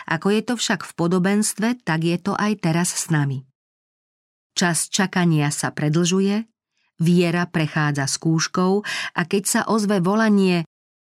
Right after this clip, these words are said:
„Hľa, ženích, výjdite mu v ústrety,“ mnohí nebudú pripravení. Nemajú olej vo svojich nádobách. Duch Svätý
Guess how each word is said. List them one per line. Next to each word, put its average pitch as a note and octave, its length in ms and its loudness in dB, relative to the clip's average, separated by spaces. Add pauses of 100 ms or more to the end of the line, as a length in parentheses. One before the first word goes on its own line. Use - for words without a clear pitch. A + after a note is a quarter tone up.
(300)
„Hľa, F3 560 2
ženích, F3 1040 2
výjdite A#3+ 560 2
mu E3+ 160 6
v E3 240 2
ústrety,“ F3 560 0 (800)
mnohí G3+ 640 6
nebudú D#3 560 4
pripravení. C3+ 880 0 (560)
Nemajú G3 800 4
olej G#3 480 2
vo F3 160 4
svojich G3 400 2
nádobách. C#3+ 800 0 (640)
Duch F3+ 320 2
Svätý F3 720 2